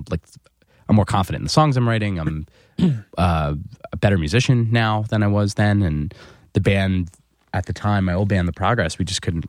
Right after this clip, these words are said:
ever do anything. You know, everyone was in school. We were all really young. Like, you know, our guitar player, uh, was five years younger than the rest of us.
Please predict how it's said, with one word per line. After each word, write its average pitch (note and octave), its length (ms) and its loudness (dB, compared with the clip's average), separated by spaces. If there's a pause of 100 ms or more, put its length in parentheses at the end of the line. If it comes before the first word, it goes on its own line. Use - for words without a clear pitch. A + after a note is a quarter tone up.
(120)
ever F2+ 220 0
do E2+ 180 2
anything. - 480 -4
You E2+ 80 0
know, E2+ 80 2
everyone E2+ 280 2
was E2 120 -2
in D2+ 80 -2
school. C3+ 340 4
We G2 80 0
were D2 80 -2
all D2 100 -4
really D2 220 -2
young. F#2 400 2
Like, - 260 -12 (480)
you G2 80 4
know, F2+ 60 4
our F2 120 2
guitar G2+ 280 2
player, E2 440 0 (840)
uh, E2+ 380 0 (100)
was F2+ 180 0
five F#2+ 340 0
years E2+ 140 0
younger G#2 240 2
than C#2 140 -4
the C#2 80 -2
rest C#2+ 220 -8
of - 80 -6
us. - 180 -10